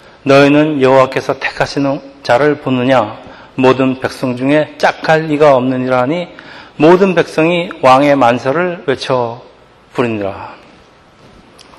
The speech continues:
백성들이 만세를 부르는 이유가 사울을 처음 보니까, "아, 멋있어요. 바로 이 사람이다." 하고, 사울의 외모, 외모가 자기들의 왕이 되기에 부족함이 없다는 것입니다.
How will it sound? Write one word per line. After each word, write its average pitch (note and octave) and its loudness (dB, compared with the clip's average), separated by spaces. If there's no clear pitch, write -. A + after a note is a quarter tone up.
백성들이 D#3+ 2
만세를 E3 4
부르는 D#3 2
이유가 C#3 4
사울을 E3 2
처음 D#3+ -2
보니까, C3+ 0
"아, A#2 0
멋있어요. G#2+ -2
바로 B2 2
이 C3+ 0
사람이다." B2 2
하고, B2+ 0
사울의 F3 2
외모, D3+ 2
외모가 E3+ 4
자기들의 C#3 2
왕이 B2 2
되기에 A#2+ -2
부족함이 C#3+ -4
없다는 F#3 2
것입니다. A#2+ -6